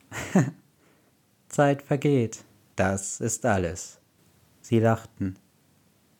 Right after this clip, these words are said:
Dann trat Stille ein. Er wollte nicht mehr sprechen, war dann aber doch der Erste, der die Stille brach. „Ich könnte das alles nicht, ne?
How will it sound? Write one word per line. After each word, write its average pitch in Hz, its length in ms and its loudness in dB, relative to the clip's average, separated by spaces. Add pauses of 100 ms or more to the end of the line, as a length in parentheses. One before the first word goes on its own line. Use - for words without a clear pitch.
(160)
Dann 92 320 4
trat - 280 -2
Stille 104 340 -2
ein. 98 340 -4 (1600)
Er 113 180 4
wollte 123 340 6
nicht 104 240 0
mehr 98 140 -2
sprechen, 104 580 -4 (880)
war 104 160 6
dann 110 240 4
aber 110 220 2
doch 123 200 4
der 98 160 -2
Erste, 107 380 -2
der 98 140 -2
die 98 100 -8
Stille 98 320 -2
brach. 101 460 -4 (1400)
„Ich - 160 -6
könnte 151 300 2
das 104 200 -4
alles 107 320 -4
nicht, 107 300 -6
ne? 117 200 -8